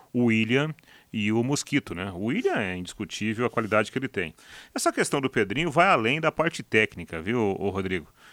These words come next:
É muito estranho, porque a liberação é pra três meses. Como que você vai fazer um acerto?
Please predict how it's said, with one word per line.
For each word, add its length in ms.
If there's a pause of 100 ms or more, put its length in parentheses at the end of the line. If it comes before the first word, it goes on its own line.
(220)
É 80
muito 300
estranho, 400
porque 300
a 100
liberação 480
é 40
pra 140
três 260
meses. 560 (480)
Como 160
que 60
você 60
vai 120
fazer 280
um 120
acerto? 640